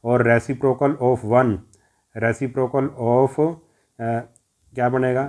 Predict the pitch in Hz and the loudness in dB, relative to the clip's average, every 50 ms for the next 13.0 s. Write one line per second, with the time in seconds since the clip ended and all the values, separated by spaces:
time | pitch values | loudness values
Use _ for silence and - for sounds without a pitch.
0 | 131 113 110 104 - 127 120 127 120 113 123 117 120 120 120 117 - - 110 104 | -4 -6 -6 -6 -6 -6 -4 -4 -4 -2 -2 -2 0 -2 -4 -6 -10 -10 -8 -6
1 | 107 110 110 104 - 120 110 113 113 110 98 107 110 117 113 123 127 147 - 113 | -4 -6 -6 -6 -6 -4 -2 -2 -2 -2 -4 -4 -4 -4 -4 -4 -4 -6 -8 -10
2 | 107 104 107 101 - 117 110 113 107 - 113 110 113 117 113 - 143 151 151 151 | -10 -8 -8 -8 -10 -10 -10 -10 -8 -8 -6 -6 -4 -6 -6 -6 -8 -8 -8 -10
3 | _ _ _ _ _ _ _ 107 107 101 104 110 113 117 120 120 120 135 - - | _ _ _ _ _ _ _ -10 -8 -4 0 0 2 2 2 0 -2 -2 -6 -14
4 | - - _ _ _ - - - - _ - 120 117 117 117 117 120 127 123 - | -20 -20 _ _ _ -20 -20 -20 -20 _ -6 -4 -2 -2 0 -2 -2 -4 -6 -8
5 | 117 110 113 110 104 107 - 120 135 147 165 - _ _ _ _ _ _ - - | -8 -6 -6 -8 -8 -8 -6 -4 -4 -4 -6 -12 _ _ _ _ _ _ -20 -20
6 | _ - _ - - _ _ _ _ _ _ _ _ _ _ 117 113 113 120 123 | _ -20 _ -20 -20 _ _ _ _ _ _ _ _ _ _ -6 0 0 2 2
7 | 120 120 120 117 117 127 131 147 175 175 _ _ _ _ _ - - - 120 113 | 2 2 0 0 0 -2 -4 -4 -4 -8 _ _ _ _ _ -20 -8 -4 -2 0
8 | 120 127 143 - - 123 113 113 110 123 110 107 110 117 135 147 147 _ _ _ | 0 0 -2 -4 -4 -6 -6 -4 -6 -8 -6 -4 -2 -2 -2 -4 -8 _ _ _
9 | _ _ - 113 - - - 123 123 120 120 131 123 113 127 123 - 123 120 117 | _ _ -14 -14 -8 -4 -2 0 0 0 -2 -4 -4 -4 -4 -6 -4 -6 -4 -2
10 | 131 120 117 117 120 117 117 131 143 143 131 120 107 - _ - 123 113 110 104 | -2 -2 -2 -2 -2 -2 -2 -4 -4 -6 -8 -10 -12 -12 _ -10 -8 -6 -6 -6
11 | 98 - 110 98 110 104 98 - 104 101 101 101 101 104 113 127 - - 110 104 | -8 -10 -12 -10 -10 -10 -10 -10 -10 -8 -6 -6 -6 -4 -4 -6 -6 -8 -10 -10
12 | 104 110 107 - - 120 113 113 117 120 120 110 110 123 135 135 135 147 156 156 | -8 -8 -10 -10 -8 -8 -8 -4 -2 -2 -2 -2 -2 -2 -2 0 2 2 0 0